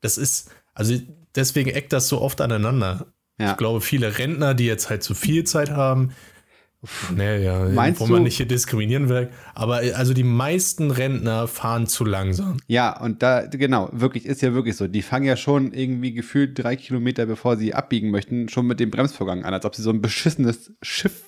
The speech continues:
Speaker 2: fahren würden oder sowas, ne?
Speaker 1: Hm.
Speaker 2: Das ist ja wirklich so. F-, findest du,
Speaker 1: So,
Speaker 2: es
Speaker 1: und ich
Speaker 2: sollte
Speaker 1: glaube
Speaker 2: ein Mindestalter
Speaker 1: ich
Speaker 2: geben für Führerschein oder zumindest, ähm, Test
Speaker 1: Man-,
Speaker 2: angeordnet
Speaker 1: so ein
Speaker 2: werden?
Speaker 1: Höchstalter? Also,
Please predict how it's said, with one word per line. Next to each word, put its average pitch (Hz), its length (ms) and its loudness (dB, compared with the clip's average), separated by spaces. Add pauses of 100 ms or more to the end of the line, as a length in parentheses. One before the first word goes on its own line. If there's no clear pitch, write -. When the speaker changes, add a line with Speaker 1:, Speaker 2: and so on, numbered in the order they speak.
(120)
Speaker 2:
fahren 92 380 -4
würden 92 220 -2
oder 90 160 -4
sowas, 87 320 -4
ne? 117 200 0 (400)
Speaker 1:
Hm. 160 140 -6
Speaker 2:
Das - 180 -10
ist - 160 -6
ja 123 100 2
wirklich 113 240 0
so. 98 240 -4 (160)
F-, 127 320 -2
findest 226 300 2
du, 190 60 2
Speaker 1:
So, 180 40 6
Speaker 2:
es 175 80 4
Speaker 1:
und - 60 0
ich 139 60 6
Speaker 2:
sollte 151 120 2
Speaker 1:
glaube 127 480 2
Speaker 2:
ein 120 180 0
Mindestalter 123 500 2
Speaker 1:
ich 95 60 -4
Speaker 2:
geben 123 400 -2
für 104 320 0
Führerschein 117 540 0
oder 117 160 2
zumindest, 123 520 2
ähm, 101 420 0 (760)
Test - 360 0 (340)
Speaker 1:
Man-, 113 100 0
Speaker 2:
angeordnet 98 380 2
Speaker 1:
so 95 80 2
ein 95 80 2
Speaker 2:
werden? 107 120 2
Speaker 1:
Höchstalter? 135 540 -2 (480)
Also, 143 260 0